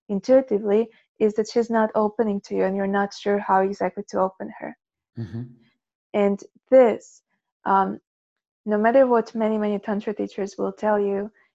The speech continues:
Speaker 1: has very little to do, um, in my both personal and professional experience, with you not knowing how to touch her or not knowing all the spots or whatnot.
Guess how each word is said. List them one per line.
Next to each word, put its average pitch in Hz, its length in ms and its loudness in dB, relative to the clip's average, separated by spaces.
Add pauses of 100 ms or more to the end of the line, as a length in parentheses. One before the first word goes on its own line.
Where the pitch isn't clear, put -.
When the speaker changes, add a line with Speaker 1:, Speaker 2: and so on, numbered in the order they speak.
Speaker 1:
has 220 200 -6
very 240 260 4
little 202 280 2
to 202 200 -12
do, 190 400 -4 (220)
um, 196 260 -8 (140)
in 208 120 -4
my 208 180 -2
both 214 200 -2 (120)
personal 226 360 -4
and 208 220 -6
professional 202 400 -6
experience, 202 680 -4 (320)
with 202 220 2 (440)
you 208 200 2
not 208 260 2 (100)
knowing 202 300 0
how 185 200 -2
to 196 140 -10
touch 185 360 -4
her 233 300 0
or 196 260 0 (340)
not 202 280 -2
knowing 196 240 -4
all 190 140 0
the 196 100 -8
spots - 460 -2
or 202 120 -4
whatnot. 196 460 -6